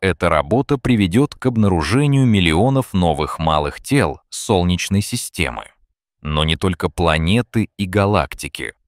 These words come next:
привлекают внимание астрономов. Австралийский радиоинтерферометр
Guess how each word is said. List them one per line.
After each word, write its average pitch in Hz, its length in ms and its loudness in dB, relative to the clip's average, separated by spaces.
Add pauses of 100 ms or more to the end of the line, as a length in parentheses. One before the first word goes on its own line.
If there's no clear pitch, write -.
(120)
привлекают 92 640 0
внимание 107 760 2
астрономов. 101 880 -2 (300)
Австралийский 82 840 0
радиоинтерферометр 87 1200 0